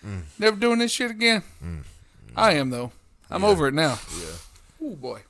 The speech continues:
Speaker 2: Sorry.
Speaker 1: Yeah, you, you know, just imagine, you know,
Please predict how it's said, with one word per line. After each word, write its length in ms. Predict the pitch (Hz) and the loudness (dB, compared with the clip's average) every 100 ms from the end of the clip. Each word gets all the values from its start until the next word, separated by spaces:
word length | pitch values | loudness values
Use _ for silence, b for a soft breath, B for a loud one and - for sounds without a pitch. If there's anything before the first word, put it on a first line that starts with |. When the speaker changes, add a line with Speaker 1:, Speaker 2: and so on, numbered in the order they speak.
| _ | _
Speaker 2:
Sorry. 300 | - 131 120 | -8 -4 0
Speaker 1:
Yeah, 180 | 120 120 110 135 | -2 -4 -14 -14
you, 220 | 147 156 110 | -8 -8 -8
you 200 | 135 165 | -10 -4
know, 220 | 143 139 92 b b b b b - _ _ B B B 73 85 | -4 -4 -10 b b b b b -20 _ _ B B B -12 -12
just 180 | 95 117 | -6 -6
imagine, 440 | 131 135 135 123 123 | -2 2 2 2 -6
you 80 | 135 | -6
know, 220 | 120 113 | -4 -4